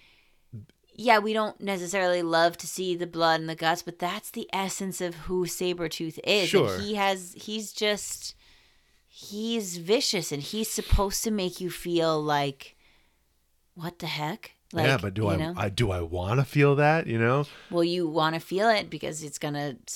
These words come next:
Speaker 1: it's going to inspire you to seek vengeance on him.
Speaker 2: Maybe, yeah.
Speaker 1: And or root for the team against him.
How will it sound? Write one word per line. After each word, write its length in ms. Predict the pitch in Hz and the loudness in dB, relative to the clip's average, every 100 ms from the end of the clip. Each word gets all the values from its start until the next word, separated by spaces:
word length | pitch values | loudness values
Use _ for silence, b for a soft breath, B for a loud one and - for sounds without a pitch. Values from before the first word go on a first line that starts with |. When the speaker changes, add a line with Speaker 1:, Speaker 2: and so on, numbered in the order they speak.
| - - - | -12 -12 -10
Speaker 1:
it's 200 | 151 - | -10 -8
going 280 | 147 147 143 | -6 -6 -6
to 240 | 147 147 - | -4 -4 -4
inspire 880 | 143 - - 147 143 147 143 143 - | -8 -6 2 2 4 2 0 -2 -6
you 320 | 147 147 147 143 | -10 -6 -4 -6
to 480 | - 147 143 139 - | -8 -8 -6 -10 -12
seek 320 | - 143 - | -10 -10 -6
vengeance 540 | 151 185 147 135 - | -4 -4 -6 -10 -10
on 140 | 131 139 | -10 -8
him. 280 | 139 139 98 | -8 -8 -8
Speaker 2:
Maybe, 440 | 98 92 90 90 | -8 -6 -8 -8
yeah. 220 | 107 110 107 | -4 -2 0
Speaker 1:
And 300 | 165 165 - | 0 0 -2
or 260 | 151 151 | -2 0
root 300 | 143 147 156 | -2 -6 -6
for 260 | - 147 147 | -8 -6 -6
the 120 | 139 | -6
team 340 | - 160 147 139 | -8 -6 -6 -6
against 440 | 135 160 185 - | -4 -4 -4 -8
him. 280 | 139 135 | -8 -8